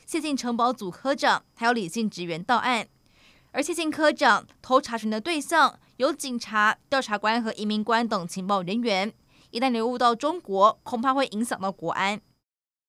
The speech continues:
国内新冠肺炎疫情起伏，单日新增了二点四万多例本土个案，比上周同期减少百分之零点六。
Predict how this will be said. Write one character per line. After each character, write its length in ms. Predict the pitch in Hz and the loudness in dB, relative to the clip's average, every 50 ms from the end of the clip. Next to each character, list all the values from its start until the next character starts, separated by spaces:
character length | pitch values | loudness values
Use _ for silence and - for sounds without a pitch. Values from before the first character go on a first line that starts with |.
| _ _ _ _ _ _ _ _ _ _ _ _ _ _ _ | _ _ _ _ _ _ _ _ _ _ _ _ _ _ _
国 120 | _ - 320 | _ -4 0
内 120 | 349 359 | 0 0
新 140 | 339 339 339 | -2 -2 0
冠 160 | 339 339 349 | 0 0 0
肺 100 | 359 359 | 0 0
炎 160 | 339 294 277 | 0 0 0
疫 120 | 269 294 254 | 0 -2 -4
情 200 | - 226 226 233 | -2 -2 -4 -4
起 260 | - - - 208 185 | -4 -6 -6 -6 -8
伏， 380 | 175 - 175 180 185 196 - - _ _ _ _ | -6 -6 -6 -4 -2 -4 -4 -6 _ _ _ _
单 160 | _ 233 247 254 | _ -2 0 0
日 80 | 254 | 0
新 160 | 240 254 240 | 0 0 -2
增 140 | 220 240 240 | -2 0 0
了 60 | 226 | 0
二 180 | - - 240 240 | 2 2 2 0
点 180 | 196 196 175 175 | 0 -2 -6 -6
四 160 | 170 - 240 | -6 -4 -2
万 160 | 233 220 214 | 0 0 0
多 140 | 196 220 220 | -2 -4 -4
例 100 | 226 233 | -4 -4
本 220 | 202 202 208 240 | -2 -2 -2 -2
土 140 | - - 220 | -4 -8 -14
个 180 | - - 285 - | -4 -2 -2 0
案， 260 | 269 302 277 247 - - _ _ _ _ _ _ | 2 0 0 0 -2 -6 _ _ _ _ _ _
比 60 | - | -4
上 140 | 247 359 339 | -4 -2 0
周 140 | 320 320 330 | 0 0 -2
同 260 | - - 247 240 262 | 0 -4 -4 -4 -4
期 140 | 277 - 262 | -4 -4 -4
减 160 | 214 233 233 | -2 -2 0
少 100 | 247 262 | 0 0
百 140 | 208 208 165 | 0 -2 -2
分 180 | 170 196 208 | -2 -2 -4
之 140 | 208 202 233 | -2 -2 -2
零 180 | 220 185 196 240 | -2 -2 -2 -2
点 220 | 254 277 - - | -2 -2 -4 -4
六。 300 | 233 302 302 269 214 - | 0 2 2 2 2 -2